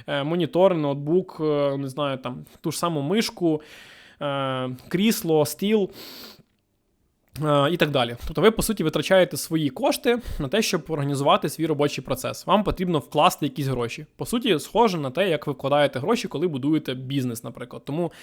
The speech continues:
тому я часто порівнюю фріланс з підприємництвом і з бізнесом, тому що там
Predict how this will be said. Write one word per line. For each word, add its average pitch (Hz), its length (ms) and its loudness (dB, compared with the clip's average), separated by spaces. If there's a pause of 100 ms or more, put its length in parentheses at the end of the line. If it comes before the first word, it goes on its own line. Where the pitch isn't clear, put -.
(220)
тому 214 220 0
я 240 80 4
часто 190 580 2
порівнюю 156 500 2
фріланс 190 580 -2
з 151 340 -2
підприємництвом 214 880 -4
і 175 160 -4
з 160 80 -4
бізнесом, 139 600 -6
тому 151 180 -6
що 139 120 -8
там 185 260 -2